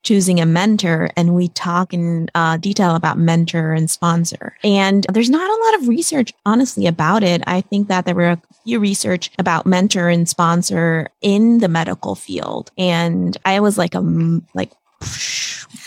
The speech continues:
wow, like, <laughs> whoa, this makes so much sense that some people can be mentors and some people can be sponsors and some people can be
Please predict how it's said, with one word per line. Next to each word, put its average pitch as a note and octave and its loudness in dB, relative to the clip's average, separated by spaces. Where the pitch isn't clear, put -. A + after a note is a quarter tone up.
wow, - -2
like, - -2
<laughs> C#4+ -12
whoa, B3+ 4
this C4 -2
makes C#4 -4
so C4 2
much C#4+ 0
sense C#4+ -2
that A3 -2
some C4+ -2
people C4+ -2
can B3+ -2
be A#3+ 0
mentors B3 0
and A3 0
some C4+ 0
people C4 -2
can A#3+ -2
be A3+ -2
sponsors A#3 0
and G#3 -6
some A3+ -2
people B3 -6
can G#3 -2
be F#3 -4